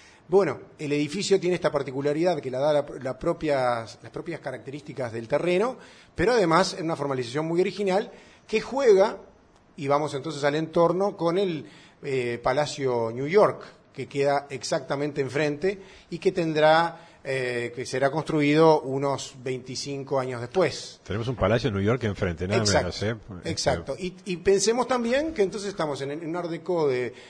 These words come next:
Speaker 1: de vertiente tal vez más francesa, como es el,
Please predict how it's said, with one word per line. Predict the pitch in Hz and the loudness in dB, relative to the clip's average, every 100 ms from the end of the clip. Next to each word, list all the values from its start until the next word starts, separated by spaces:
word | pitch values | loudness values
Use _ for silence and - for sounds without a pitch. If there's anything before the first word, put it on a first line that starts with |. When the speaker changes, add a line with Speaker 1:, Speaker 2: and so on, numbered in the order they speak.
| - | -6
Speaker 1:
de | 131 | 0
vertiente | 131 127 170 151 151 | 0 0 -2 0 -2
tal | - - 143 131 | -2 -4 -2 0
vez | 151 147 135 | 0 -2 -2
más | 135 135 | -2 -2
francesa, | - 139 139 135 202 190 175 214 - - - | -6 -8 -4 0 2 2 0 0 -6 -18 -10
como | 120 123 | -6 -4
es | 127 - | -4 -6
el, | 139 123 113 | -4 -4 -6